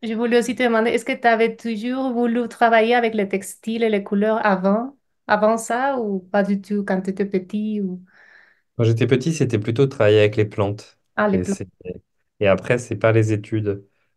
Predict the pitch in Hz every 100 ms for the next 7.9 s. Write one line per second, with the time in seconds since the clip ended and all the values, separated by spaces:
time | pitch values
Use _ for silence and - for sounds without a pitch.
0 | - 107 104 110 151 127 113 139 - 107
1 | 107 110 127 120 120 117 113 110 101 110
2 | - 92 87 - 95 92 90 90 90 90
3 | _ _ _ _ _ 113 104 190 190 -
4 | 113 113 110 110 110 113 - - 101 -
5 | 92 92 92 92 92 92 - 98 113 101
6 | 92 87 85 107 107 101 - 95 95 -
7 | - 107 95 90 87 87 92 107 113